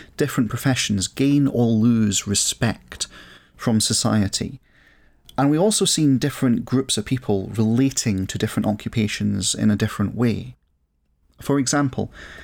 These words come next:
the reality is that many, many doctors in the United Kingdom, although they have great potential for lifetime earnings, let's be real, at the start, they're actually pretty significantly in debt.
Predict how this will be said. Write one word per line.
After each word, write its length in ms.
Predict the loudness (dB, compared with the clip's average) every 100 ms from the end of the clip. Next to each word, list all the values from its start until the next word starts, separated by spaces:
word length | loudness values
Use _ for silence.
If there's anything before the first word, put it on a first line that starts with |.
| -20 -20 _ _ _ _ _
the 180 | -2 2
reality 680 | 2 2 2 2 2 2 2
is 220 | 2 2
that 140 | 2
many, 360 | 4 4 4 4
many 260 | 4 4
doctors 840 | 2 0 -2 -6 -8 -6 -4 -4 -6 _ _ 0
in 140 | 4
the 60 | 4
United 340 | 2 0 -2
Kingdom, 500 | 0 0 0 -4 -6 -14 -20 -20 _ -8 -2
although 200 | 2 2
they 100 | 2
have 300 | 0 -2 0
great 320 | 0 0 -2
potential 540 | -4 0 0 0 -4
for 140 | -4 -2
lifetime 440 | -2 -4 -4 -2
earnings, 500 | -2 -4 -6 -6 -6 -10 -14 -2
let's 300 | 0 0 0
be 160 | 0
real, 360 | 2 2 2 -2 -10 -10 -6
at 120 | -2
the 60 | -2
start, 480 | -2 0 0 0 -4 -14 -20 -20 -18
they're 180 | -4 0
actually 420 | 0 0 0 0
pretty 240 | 0 0 2
significantly 800 | 0 0 0 0 2 2 2 2
in 200 | 2 0
debt. 280 | 2 0 -2